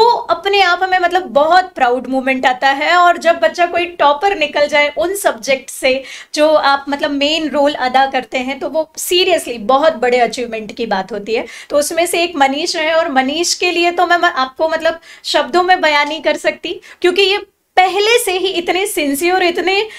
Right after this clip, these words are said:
शानदार किस्म के बच्चे रहे। मतलब, अगर मनीष पीछे भी बैठे रहते थे क्लास में, तो अक्सर ये होता है, पीछे बैठने वाले जो बच्चे होते हैं, चलो मैं बताती हूँ उनकी एक आपको इंसिडेंस। ये क्या करते हैं, कभी टिफिन खाते हैं, कभी कुछ करते हैं,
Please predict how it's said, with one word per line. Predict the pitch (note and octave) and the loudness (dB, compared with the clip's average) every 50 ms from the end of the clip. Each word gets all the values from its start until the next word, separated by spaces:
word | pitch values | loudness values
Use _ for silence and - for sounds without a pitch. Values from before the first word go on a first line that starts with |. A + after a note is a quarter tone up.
| - - | -14 -8
शानदार | - - - C#4 C4 C4+ D4+ E4 G4 G#4+ | -2 0 0 0 0 0 0 0 0 2
किस्म | A4+ A4 A#4+ - - F4 F#4 | 2 0 -2 -2 -2 -4 -4
के | F4+ F#4 F#4 | -4 -4 -2
बच्चे | C4+ D4 D4 - - F#4 | 0 -2 -2 0 -2 0
रहे। | F4+ E4+ E4+ E4 | 2 2 0 0
मतलब, | D#4+ F4 F#4 G4+ G4+ | 0 0 0 2 2
अगर | G4 G4 G#4 G4+ | 2 0 0 0
मनीष | E4+ E4 E4 F#4 A#4+ - | 0 0 0 0 -2 -4
पीछे | - - F4 E4 E4+ E4+ - A4 A4 | -4 -4 -4 -2 -2 0 0 0 2
भी | A4 G4 | 2 2
बैठे | D#4+ C4 C#4+ C4 C4+ C#4+ | 2 2 2 2 2 0
रहते | - C4 B3+ - C4 | 0 0 0 0 -2
थे | B3 C#4+ C4 C4 | -2 0 -2 0
क्लास | B3+ C4 B3+ A#3 A3+ A3+ - | 0 0 -2 -2 -2 -4 -6
में, | C#4 C4 D#4 F#4+ - - - - - _ | -4 -4 -4 -6 -8 -14 -20 -20 -4 _
तो | - E4+ F4+ F#4 - - - _ _ | 2 2 4 2 0 -4 -10 _ _
अक्सर | C4+ B3+ B3+ - - E4+ F4 | -4 -4 -2 0 2 2 2
ये | F4+ F4 | 2 0
होता | F#4+ G4 D4 - - D#4+ | 2 2 2 2 2 0
है, | F#4+ A4 - | 0 0 -2
पीछे | D4+ C#4 C4+ - F4 | -6 -6 -2 -2 0
बैठने | F#4 - C#4+ B3+ B3+ C#4 D#4 | 0 2 0 0 0 -2 0
वाले | D#4 D#4 D4+ D#4+ | 0 2 2 2
जो | E4 F#4 G4 | 2 2 2
बच्चे | A#3 A3+ G#3+ - - D#4+ | 2 0 0 -2 0 0
होते | C4 A3 G#3+ G#3+ A3 | 2 0 0 -2 -4
हैं, | G#3+ G3 | -4 -4
चलो | G#3 D#4 C4+ C#4 C#4+ | -4 0 2 2 2
मैं | D4+ D4 | 2 0
बताती | A3+ A3 G#3+ - - - - C#4 | -2 -2 -2 -4 -6 -6 -4 -6
हूँ | G#3+ G3 | -6 -6
उनकी | F#3+ F#3 G#3+ | -6 -6 -6
एक | G#3+ G3+ G3+ G3 G3+ | -6 -4 -6 -4 -4
आपको | G#3 F3+ F3 - - G#3 G#3 | -4 -6 -6 -6 -8 -8 -6
इंसिडेंस। | - G#3+ A3 G3 - G#3+ F#3+ F3+ F3+ - - - - - - - - | -6 -8 -8 -8 -8 -6 -8 -8 -10 -12 -16 -18 -16 -16 -14 -10 -2
ये | B3 D4+ F4+ F#4+ | 0 0 0 2
क्या | F#4 F#4 F#4 | 2 0 0
करते | F#4 F#4 D#4 C4 - F4 | 0 0 -2 -2 -2 -2
हैं, | G4 A4 | -2 0
कभी | G#4+ D#4 C#4 C#4 C#4 | 0 -2 -2 -2 -2
टिफिन | C4+ C4 - - A#3 A3+ | -2 -2 -2 -2 -4 -4
खाते | A3+ A#3+ B3 A3+ - C4 | -2 -2 -4 -4 -4 -6
हैं, | A3+ A3+ A3+ - _ _ _ _ _ - | -10 -10 -10 -16 _ _ _ _ _ 0
कभी | D#4+ C#4+ B3+ D4 | 2 2 2 0
कुछ | D4 D4 C4 B3+ B3 | 0 0 -2 -2 -2
करते | - D#4 B3+ A3 A3+ A3+ E4 | 0 0 0 0 -2 -6 -8
हैं, | C4+ A3+ A#3+ | -10 -10 -10